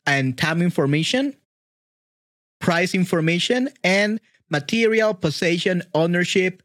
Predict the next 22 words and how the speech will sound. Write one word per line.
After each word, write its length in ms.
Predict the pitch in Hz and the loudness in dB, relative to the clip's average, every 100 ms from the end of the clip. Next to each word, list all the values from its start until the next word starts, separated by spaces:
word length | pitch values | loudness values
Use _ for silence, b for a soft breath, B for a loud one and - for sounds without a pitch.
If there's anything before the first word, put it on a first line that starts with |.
| - | -4
and 220 | 139 143 143 | -2 -2 0
origin. 520 | 135 123 98 98 90 - _ _ _ _ _ _ _ _ _ _ - | 0 2 0 -4 -6 -12 _ _ _ _ _ _ _ _ _ _ -2
So 60 | |
these 340 | 139 190 214 202 | 0 0 0 0
are 200 | 175 175 | 0 0
the 160 | 175 | 0
uses 560 | 151 175 185 185 180 - | 2 2 2 -2 -2 -2
of 220 | 156 160 | -2 0
ser. 400 | - 170 127 73 - _ _ _ _ _ _ _ _ _ _ _ - | -2 -2 -2 -2 -8 _ _ _ _ _ _ _ _ _ _ _ -2
Let's 280 | 196 226 233 | -2 0 -4
start 280 | - 247 247 | -2 -2 0
with 100 | 226 | 0
the 100 | 233 | 0
first 400 | - 254 247 262 | 0 0 0 -2
use 180 | 254 | 0
of 100 | 240 | -2
ser, 400 | - 294 123 - _ _ _ _ _ - | 0 0 0 -4 _ _ _ _ _ -2
physical 460 | 180 202 - 226 | 0 0 0 -2
characteristics 840 | 220 208 196 190 233 - 302 - - - | 0 -2 0 0 0 0 -4 -4 -6 0
and 240 | 185 160 | 0 2
personality 520 | 170 160 156 185 202 | 0 0 0 2 0
traits. 500 | 185 156 95 - - | 0 -2 -2 -6 -16